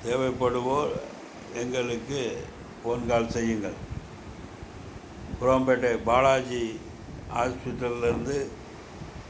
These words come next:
உங்களுக்கு மிக மிக அருகிலேயே உள்ளது. ஆதலால் உடனே எங்களுக்கு ஃபோன் கால் செய்யுங்கள் மக்களே. மக்களே,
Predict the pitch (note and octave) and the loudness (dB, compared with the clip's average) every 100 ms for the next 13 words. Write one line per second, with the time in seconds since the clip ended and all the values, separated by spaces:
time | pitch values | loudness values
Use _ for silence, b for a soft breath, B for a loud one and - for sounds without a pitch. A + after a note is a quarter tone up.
0 | - - - - A#2 B2 B2+ B2 A2+ C3 | -14 -14 -12 -4 0 4 6 4 2 0
1 | B2+ A2+ - - - - - - - - | 0 -2 -6 -8 -10 -12 -12 -10 -10 -10
2 | - - - - - - - - - - | -12 -12 -12 -14 -14 -14 -12 -10 -10 -10
3 | - - - - - - A#2 B2 B2 B2+ | -12 -10 -10 -8 -8 -4 2 4 4 6
4 | B2+ B2 B2 B2+ B2 B2 C3 B2+ A#2+ A#2+ | 6 6 4 4 6 6 6 4 4 6
5 | A#2 C3 - - - - - - - - | 6 4 0 -6 -12 -12 -12 -12 -12 -14
6 | - - - - - - - - - - | -14 -12 -12 -14 -12 -12 -12 -12 -12 -12
7 | - - - G#2+ A#2 B2+ B2+ B2+ C#3 C3 | -14 -12 -2 4 6 6 6 6 6 0
8 | - - - - - - - - - - | -8 -12 -14 -14 -14 -14 -12 -12 -12 -10
9 | A2+ A#2 B2 C3 B2+ A#2+ A#2 A#2+ A#2 A2 | -4 0 2 2 2 0 0 0 -2 -2
10 | C#3 - - A#2+ A#2+ A#2+ A#2 A2+ A#2 A2+ | -2 -2 -2 0 2 4 2 2 0 2
11 | A2+ A2+ A2 A2 A2+ A#2+ A#2+ - - - | 2 2 0 0 2 2 0 -6 -10 -10
12 | - - - - - - - - - - | -10 -12 -12 -10 -10 -10 -10 -12 -10 -8
13 | - - - A2+ B2+ C3 | -8 -8 -2 2 6 6